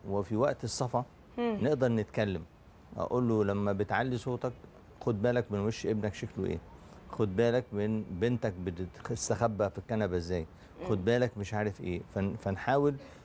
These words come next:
Speaker 1: ن-، ن-، ن-، نقول له
Speaker 2: آه.
Speaker 1: بشكل هادي في وقت يكون هو مش متعصب.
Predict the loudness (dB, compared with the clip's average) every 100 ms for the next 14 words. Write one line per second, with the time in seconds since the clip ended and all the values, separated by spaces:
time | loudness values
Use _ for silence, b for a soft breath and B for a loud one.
0 | -6 -4 -2 -2 -2 0 -2 0 0 4
1 | 4 4 2 0 -4 -6 -2 -4 0 0
2 | 4 4 4 0 2 2 2 -2 -4 -2
3 | 2 4 2 0 -2 0 2 2 -4